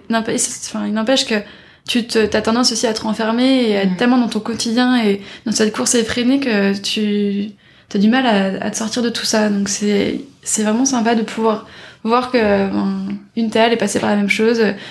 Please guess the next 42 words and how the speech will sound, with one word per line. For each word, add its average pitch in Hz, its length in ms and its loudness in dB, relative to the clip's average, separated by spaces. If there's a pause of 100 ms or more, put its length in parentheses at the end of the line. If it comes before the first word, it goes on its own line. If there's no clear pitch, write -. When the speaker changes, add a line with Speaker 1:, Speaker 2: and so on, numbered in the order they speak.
(100)
Speaker 1:
que 214 80 -2
finalement 226 260 2
tout 247 120 0
le 247 60 4
monde 226 80 4
a - 20 2
des 214 60 2
difficultés, 220 680 0
que 226 60 0
tout 220 180 -2
le 240 60 0
monde 233 60 0
a 214 40 0
des 208 160 0
journées 208 260 0
noires. 214 400 4
Enfin, 202 340 0 (440)
ça, - 180 0
c'est, 196 720 0
ça 220 200 2
fait 226 140 0
du 226 120 0
bien 247 220 4
et 247 40 4
ça, - 160 -4
et 196 160 0 (360)
ça 208 160 -4
t'inspire 214 520 -2
parce 202 200 -4
que 208 100 -4
c'est 202 160 -4
des 208 140 4
gens 233 180 2
qui, - 160 -2
en 202 80 2
plus, 214 80 -4
sont 226 140 -2
dans 220 100 2
des 196 180 2 (320)
domaines 208 260 4
très 262 200 0
variés. 226 380 2